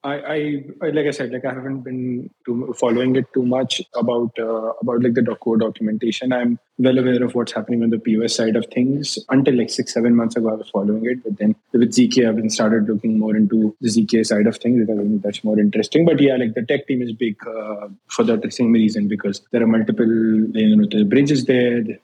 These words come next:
security of the bridge is there. That's a big team, and, like, a bunch of things are there. Wallet and what else is there? Like the P O S bridge, the P-,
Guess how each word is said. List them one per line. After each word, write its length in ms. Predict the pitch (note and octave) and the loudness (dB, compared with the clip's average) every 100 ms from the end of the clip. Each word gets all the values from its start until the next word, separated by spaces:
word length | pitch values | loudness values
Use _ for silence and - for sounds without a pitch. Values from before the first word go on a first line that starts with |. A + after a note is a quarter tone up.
| - | -12
security 460 | - G#2 B2 A#2+ | -8 -2 0 0
of 80 | A#2 | 0
the 80 | A#2 | 0
bridge 180 | A#2+ A2+ | -2 -2
is 140 | G#2 A#2 | -4 -2
there. 280 | A2+ A2 | -2 0
That's 240 | G#2+ G#2+ A#2+ | -2 -2 -2
a 20 | |
big 240 | A2 G#2+ - | -2 -2 -2
team, 360 | G#2+ G#2+ G#2 | 0 2 0
and, 120 | G#2+ | 0
like, 180 | G#2+ G#2+ - _ | 0 -2 -10 _
a 40 | C3+ | 0
bunch 180 | F#3+ | 2
of 80 | A3 | 2
things 180 | D#3+ C3 | 0 -2
are 80 | A#2 | -2
there. 280 | A2 A2 G#2 - _ - | -2 -2 -4 -8 _ -4
Wallet 560 | B2 B2 A#2+ A#2 A2+ A2+ | 0 0 0 0 -2 -4
and 380 | G#2+ G#2 G#2 A#2 | -4 -2 -2 -2
what 160 | G#2+ | 0
else 220 | G#2+ G2+ | 0 -2
is 80 | G2 | -8
there? 160 | F#2+ F#2+ | -4 0
Like 140 | G#2+ | 0
the 60 | A#2 | 2
P 160 | A#2+ | 2
O 60 | A#2+ | 4
S 200 | A#2+ - | 2 0
bridge, 340 | A#2 A2 G#2+ | 0 2 0
the 80 | A2 | -4
P-, 280 | G#2 G#2+ | -2 -2